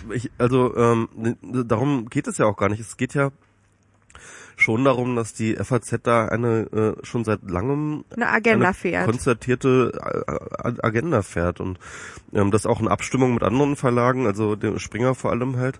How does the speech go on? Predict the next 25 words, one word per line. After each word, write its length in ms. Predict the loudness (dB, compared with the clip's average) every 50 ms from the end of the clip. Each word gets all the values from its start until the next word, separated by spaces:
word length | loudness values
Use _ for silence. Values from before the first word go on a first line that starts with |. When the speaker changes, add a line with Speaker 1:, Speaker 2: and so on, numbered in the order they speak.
| -8 -2 2
Speaker 2:
Ja, 240 | 2 4 4 2
klar. 180 | 0 -2 -6 -6 -8 -14 -20 _ _ _ _ _ _ _ _ _ _ _ _ -4
Speaker 1:
Ähm, 320 | 0 2 4 4 4 2 0
ähm, 240 | 2 2 2 2 0 2
da 180 | 2 4 4 4
halt 180 | 4 2 2
versucht, 600 | 4 4 2 2 2 0 -2 -4 -4 -8 -14 -10 -4
äh, 340 | 0 2 2 4 2 2 0 -2 -6 -10 -14 -14 -16 -8 0
ja 140 | 2 2
auch 180 | 2 2 0 0 0 -2 -2
sozusagen 320 | -2 -4 -2 0 0 0
parallel 540 | 0 0 2 2 4 4 4 4 4 4 4
mit 240 | 4 2 0 0 -2
entsprechenden 440 | -6 -6 -4 -4 -2 -2 -2 -2 -2
rechtlichen 380 | -2 -4 -4 -4 -8 -8 -8
Schritten, 480 | -8 -6 -6 -6 -6 -4 -4 -4 -4 -4
also 140 | -4 -4 -6
die 60 | -4
V 180 | -2 -2 -2
G 80 | -2 0
Media 400 | 0 2 2 2 4 4 2 2
klagt 320 | 2 2 2 2 2 2
ja 80 | -2 -2
momentan, 580 | 0 0 0 0 0 2 2 2 4 2 2 0
Speaker 2:
Mhm. 120 | -2 -6